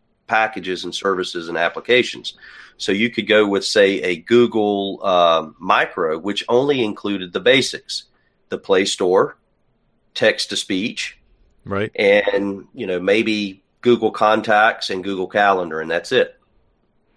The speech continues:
Speaker 1: So it's really up to you to choose within the open apps. Do you want the full service open apps that gives you everything?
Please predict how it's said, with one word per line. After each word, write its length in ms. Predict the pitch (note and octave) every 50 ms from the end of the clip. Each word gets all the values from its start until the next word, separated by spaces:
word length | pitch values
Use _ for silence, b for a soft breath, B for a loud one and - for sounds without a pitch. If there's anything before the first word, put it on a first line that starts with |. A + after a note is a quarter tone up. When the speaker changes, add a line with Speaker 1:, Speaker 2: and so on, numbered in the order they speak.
| _ _ _ _ _ _ _ _ _ _ _ _ _ _ _ _ B B B B B B
Speaker 1:
So 180 | B - D3 C3
it's 120 | A#2+ - C3
really 300 | D#3 F#3+ F#3+ D3 B2 A#2+
up 140 | B2 - -
to 100 | - A2+
you 180 | A2+ C#3 C#3+
to 100 | A2+ G2+
choose 460 | - - - D3+ C#3+ C3 A2+ G2 F2+
within 260 | G2+ G2+ G2+ A2 G#2+ G#2
the 140 | F#2+ G2
open 280 | G2 G#2+ G2+ - F2 E2
apps. 560 | F#2 B2 C3+ G#2+ E2+ E2 - - - - - _ _ _ _ _ _ _ _ _ _ _ _ _ -
Do 60 | A2
you 100 | A2 A#2
want 180 | A#2 A#2+ A2+ A2+
the 80 | - -
full 240 | - A#2+ A#2 A2+
service 380 | A2 - C3 C3+ C#3 C#3 C#3+ -
open 220 | D#3 D3 C#3 C3+ C3
apps 300 | C3 C3+ B2 - - -
that 140 | - - A2+
gives 260 | A2 A#2+ A2+ F#2 F#2
you 180 | G#2 G#2 G2
everything? 600 | G2 G#2 A#2 B2 C3 A#2+ - C3 C3+ D3 D#3+ D#3+